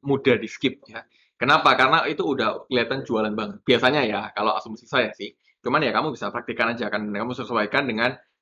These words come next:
eh, apa, temperatur market kamu dan target audience kamu ya. Dan kurang lebih teman-teman itu aja ya, sebuah contoh storytelling untuk pemasaran bisnis bengkel kamu. Semoga memberikan wawasan baru buat kamu yang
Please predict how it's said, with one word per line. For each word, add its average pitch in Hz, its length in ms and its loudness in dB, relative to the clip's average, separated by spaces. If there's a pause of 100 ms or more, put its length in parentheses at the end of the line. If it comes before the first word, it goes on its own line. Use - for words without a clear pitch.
(200)
eh, 107 240 0
apa, 135 160 2
temperatur 110 540 -4
market 101 260 -8
kamu 131 320 -6
dan 117 240 -2
target 110 320 -8
audience - 400 -18
kamu - 300 -16 (100)
ya. 139 320 2 (320)
Dan 123 160 2
kurang 151 240 4
lebih 190 160 4
teman-teman 151 380 0
itu 143 100 0
aja 120 400 4
ya, 123 140 0 (340)
sebuah 120 400 0
contoh 120 320 0
storytelling 113 640 -2
untuk 113 420 -6
pemasaran 110 640 0 (500)
bisnis 135 560 0 (240)
bengkel 120 320 2
kamu. 123 320 0 (400)
Semoga 151 480 4
memberikan 127 320 0
wawasan 127 380 4
baru 117 260 4
buat 117 160 2
kamu 127 400 -2
yang 123 320 -2